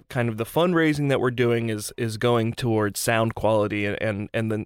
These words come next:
actually the wonderful work that our studio producer Josh Lowry does behind the glass, helping to make us, uh, sound as good as we can. But another part of that is, is, and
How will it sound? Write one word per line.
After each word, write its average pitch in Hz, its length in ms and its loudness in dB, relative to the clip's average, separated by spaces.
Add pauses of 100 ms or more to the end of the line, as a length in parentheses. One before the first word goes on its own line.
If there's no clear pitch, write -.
actually 107 260 -4
the 104 80 0
wonderful 113 560 0
work 104 300 -2
that 107 120 2
our 98 120 2
studio 101 340 0
producer 101 420 -4
Josh 98 360 0
Lowry 131 320 4
does 113 280 0
behind 113 300 -2
the 107 60 -4
glass, 98 500 0 (400)
helping 113 380 0
to 110 40 -2
make 110 220 -2
us, 107 340 -2
uh, 90 160 -10
sound 117 380 2
as 110 140 -4
good 117 180 2
as 110 140 -2
we 104 100 -4
can. 104 480 -4 (260)
But 156 200 2 (200)
another 185 280 4
part 156 240 2
of 147 60 2
that 151 180 4
is, 123 180 4
is, 131 400 -2
and 120 260 -4